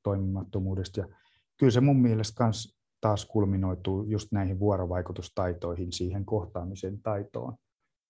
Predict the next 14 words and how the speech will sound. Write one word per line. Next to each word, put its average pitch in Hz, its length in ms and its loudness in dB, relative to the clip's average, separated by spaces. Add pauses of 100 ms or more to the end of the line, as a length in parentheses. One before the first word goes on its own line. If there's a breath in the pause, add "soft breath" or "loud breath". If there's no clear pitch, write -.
Ja 95 220 2
just 110 240 0 (240)
niin 101 120 2
kuin 98 100 -2
Sami 104 300 2
viittasi 110 420 0 (200)
paineitten 101 580 2
alla, 104 320 2 (340 soft breath)
niin 95 160 0
me 110 80 2
edelleen 104 680 2 (680)
osataan 98 560 0 (520)
käyttäytyä 95 500 0
tunnetaitavasti. 98 920 0